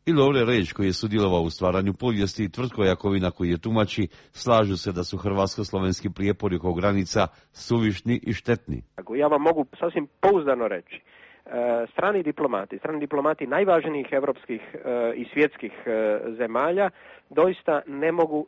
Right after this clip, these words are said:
Speaker 2: shvatiti da se traži, e, od jedne strane da ustupi dio obale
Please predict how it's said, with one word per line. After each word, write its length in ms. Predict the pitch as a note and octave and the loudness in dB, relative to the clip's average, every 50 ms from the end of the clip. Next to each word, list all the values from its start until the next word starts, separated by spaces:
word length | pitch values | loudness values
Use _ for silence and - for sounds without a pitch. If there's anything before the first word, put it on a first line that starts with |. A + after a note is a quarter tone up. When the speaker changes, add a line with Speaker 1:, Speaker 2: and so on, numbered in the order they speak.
| - - - | -8 -8 -2
Speaker 2:
shvatiti 460 | - G3 F#3 - - A#2 - - G2 | -2 -2 0 -2 -6 -12 -10 -10 -10
da 120 | - A2+ A2 - | -10 -10 -10 -10
se 100 | A2+ A2 | -10 -6
traži, 560 | - C3+ D3 D3+ D#3 D3+ C#3 - D3+ C#3 C3+ | -4 -2 0 2 2 0 0 -2 -4 -6 -6
e, 60 | C3+ - _ _ _ _ - C3+ B2 A#2+ A#2 A#2+ - _ _ _ - | -6 -8 _ _ _ _ -8 -4 -2 -2 -2 -4 -8 _ _ _ -10
od 160 | A#2 A#2+ A#2+ | -10 -8 -4
jedne 260 | B2+ D3+ D#3+ E3+ D#3+ | -2 -2 -2 -2 -2
strane 340 | - - D3 D3 D3+ D3 C#3+ | -4 -2 -2 -2 0 0 0
da 100 | C3 C3 | 0 0
ustupi 600 | C3+ D3+ D#3 - - D#3 C3 - - C3 B2 C3 - | 0 0 -2 -4 -4 -6 -6 -4 -4 -6 -4 -6 -6
dio 340 | - D3 D#3 C#3+ B2+ A#2 | -6 -4 0 2 2 2
obale 480 | - - D3 D#3 D#3 F#3 G3 G#3 A3+ | 4 4 4 4 4 4 4 4 0